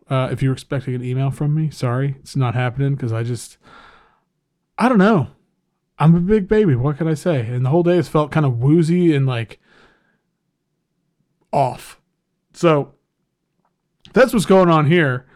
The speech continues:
Uh, and normally I also have, usually have the review portions of these podcasts recorded, like, the week,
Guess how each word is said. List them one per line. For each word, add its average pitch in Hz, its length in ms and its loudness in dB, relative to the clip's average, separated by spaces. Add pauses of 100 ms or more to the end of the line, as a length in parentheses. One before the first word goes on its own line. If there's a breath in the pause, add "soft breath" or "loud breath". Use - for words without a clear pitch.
(280 soft breath)
Uh, 147 320 0
and 160 120 2
normally 208 360 2
I 151 100 2
also 180 260 2
have, 139 400 -2 (180)
usually 151 260 0
have 147 120 0
the 135 80 0
review 123 440 -2
portions 202 520 -4
of 196 160 -8
these 226 280 -6
podcasts 214 800 -8 (100)
recorded, 180 520 -2 (320)
like, 151 200 -2 (640)
the 143 240 -2
week, 156 260 -2